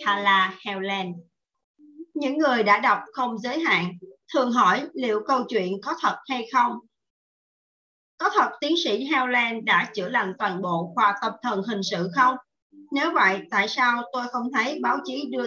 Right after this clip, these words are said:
tin, hồ sơ công bố về việc đó đâu? Khi mới lần đầu, khi mới nghe lần đầu,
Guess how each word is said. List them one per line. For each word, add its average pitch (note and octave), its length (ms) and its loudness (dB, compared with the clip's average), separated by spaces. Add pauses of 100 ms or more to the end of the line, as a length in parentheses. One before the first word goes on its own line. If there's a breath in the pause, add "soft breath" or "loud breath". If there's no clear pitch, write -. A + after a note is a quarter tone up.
tin, B3+ 140 0 (640)
hồ A#3+ 300 2
sơ B3+ 280 2
công A#3 200 0
bố A3+ 380 -2
về A3+ 180 0
việc G3 220 0
đó A3+ 160 4
đâu? B3 320 4 (720)
Khi A#3+ 200 2
mới G#3 220 0
lần A3+ 240 2
đầu, F#3 400 4 (800)
khi B3 260 0
mới A3+ 180 0
nghe B3 260 0
lần G3 220 2
đầu, F#3 380 2